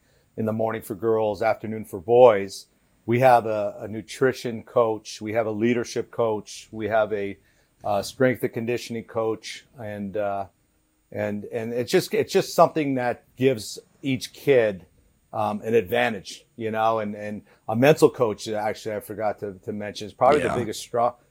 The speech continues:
Speaker 1: that's the strongest suit. That's, that's something that's a, uh, a huge piece to what we do here at I M G Academy, is these kids can go off and, and, and talk to the mental coaches that we have. And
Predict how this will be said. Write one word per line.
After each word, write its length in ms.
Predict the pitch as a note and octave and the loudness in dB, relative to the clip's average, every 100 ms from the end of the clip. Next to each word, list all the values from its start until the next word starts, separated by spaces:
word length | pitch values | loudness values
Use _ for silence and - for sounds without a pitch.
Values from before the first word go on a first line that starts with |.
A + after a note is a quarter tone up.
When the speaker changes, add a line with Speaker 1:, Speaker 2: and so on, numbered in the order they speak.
| _ | _
Speaker 1:
that's 200 | A#2+ - | 0 0
the 80 | B2+ | -2
strongest 560 | - B2 C3 C3+ - - | -2 2 2 2 -4 -6
suit. 280 | G#2 F#2+ - | -8 -8 -10
That's, 300 | A#2 - - | -10 -10 -6
that's 220 | A#2+ A2+ | -4 -4
something 380 | - B2+ B2+ A#2 | -2 -2 -2 -8
that's 280 | A2+ G#2 - | -8 -8 -6
a, 220 | G#2 G2+ | -4 -4
uh, 180 | G2+ G2 - _ _ | -4 -6 -10 _ _
a 80 | G#2 | -10
huge 440 | - C#3+ C3+ - - | 0 2 2 0 -10
piece 400 | - C3 - - | -4 -4 -6 -8
to 120 | A#2 | -4
what 220 | A2+ G#2 | -2 -4
we 80 | G2+ | -8
do 260 | G2 A#2 | -8 -8
here 240 | G#2 G#2 G2 | -8 -6 -4
at 60 | |
I 220 | G2 G2 F#2+ | -4 -6 -8
M 100 | F2+ | -12
G 160 | G2 | -12
Academy, 540 | F#2 G#2 G#2+ G2+ F#2+ F#2 | -8 -4 -4 -4 -8 -10
is 220 | F2 - _ _ _ | -12 -16 _ _ _
these 160 | C3+ C3 | 0 2
kids 240 | - D#3+ | 4 4
can 160 | - B2+ | 2 2
go 260 | C3 B2+ | 6 8
off 300 | B2+ C3+ - | 8 6 4
and, 80 | A2+ | -6
and, 180 | A2 G#2+ | -6 -8
and 180 | A2 G#2 | -8 -6
talk 380 | - C3 C3 - | 2 2 2 -6
to 60 | |
the 160 | A2 G#2 | -8 -8
mental 300 | A2+ A2 G#2 | -8 -8 -8
coaches 420 | - G#2+ - G2+ | -4 -4 -6 -8
that 160 | G#2+ G2 | -8 -8
we 140 | G2 | -4
have. 280 | G#2 G#2 G2+ | -2 -2 -4
And 160 | F#2+ | -10